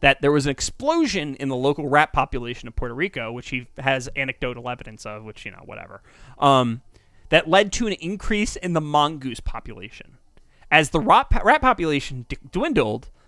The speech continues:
the mongoose had less to feed, and as a result, they started predating the local livestock. Once the mopu-, mongoose population was back under control,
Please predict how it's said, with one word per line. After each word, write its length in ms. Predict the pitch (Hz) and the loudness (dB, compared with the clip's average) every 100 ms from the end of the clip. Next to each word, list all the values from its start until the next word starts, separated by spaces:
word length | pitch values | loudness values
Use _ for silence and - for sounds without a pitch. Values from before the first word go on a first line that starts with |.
| _ | _
the 80 | 147 | 0
mongoose 580 | 151 247 247 175 151 | 2 2 2 0 0
had 240 | - 208 151 | 0 0 0
less 320 | 160 247 - | 0 0 -2
to 100 | 160 | -6
feed, 500 | - 180 131 127 143 - _ - 254 | -6 -6 -4 -6 -8 -16 _ -4 0
and 240 | 311 254 | 2 2
as 160 | 180 180 | 2 0
a 40 | |
result, 460 | 190 175 208 220 - | -2 0 2 2 0
they 100 | 165 | -4
started 300 | - 180 185 | 0 -2 0
predating 460 | 185 143 135 139 | -2 0 -2 -4
the 80 | 135 | -6
local 360 | 151 117 131 131 | -6 -8 -8 -6
livestock. 840 | 147 190 226 - - - - - - _ _ _ _ _ _ _ _ - - - - | -4 -2 -2 -6 -10 -14 -18 -20 -20 _ _ _ _ _ _ _ _ -20 -20 -20 -4
Once 240 | 165 175 | -2 -2
the 80 | - | 0
mopu-, 420 | 170 165 170 160 - | 2 2 -2 -6 -8
mongoose 520 | - - 170 185 165 | -20 -4 -2 0 -2
population 500 | - 156 165 151 139 | 0 0 0 -2 -4
was 80 | 131 | -4
back 280 | - 135 - | -2 -2 -6
under 140 | 107 | -14
control, 680 | - - - 359 208 131 | -18 -12 0 4 6 4